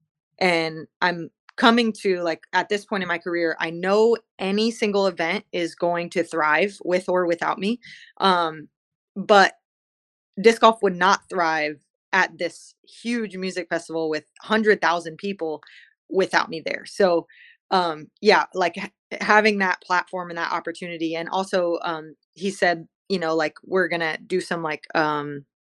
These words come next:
like, uh, promo videos where, like, I'm backstage with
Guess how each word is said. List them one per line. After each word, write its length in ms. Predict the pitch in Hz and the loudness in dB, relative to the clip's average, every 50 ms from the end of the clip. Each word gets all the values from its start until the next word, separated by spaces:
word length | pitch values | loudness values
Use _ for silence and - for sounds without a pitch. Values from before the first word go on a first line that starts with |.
| _ _ _ _ _ _ _ _ _ _ _ - | _ _ _ _ _ _ _ _ _ _ _ 4
like, 220 | 196 175 165 - - _ - - - - - - - _ _ - | 4 4 4 2 -4 _ -20 -20 -20 -20 -20 -20 -20 _ _ 0
uh, 140 | 170 151 147 | 0 0 2
promo 380 | - - 208 202 214 208 202 190 | 4 4 6 6 8 6 6 6
videos 440 | 196 190 202 196 196 202 208 208 - | 6 8 8 8 8 8 6 4 2
where, 180 | - 196 185 175 | 2 2 2 4
like, 200 | 165 160 156 - - | 2 0 0 -2 -2
I'm 140 | 185 170 | -4 -2
backstage 720 | 165 - 165 175 - - - - - 180 175 175 170 156 | 2 4 4 4 4 0 -4 -6 -4 -2 -2 -2 -4 -6
with 320 | 160 147 165 170 165 165 | -6 -2 -2 -2 -2 -4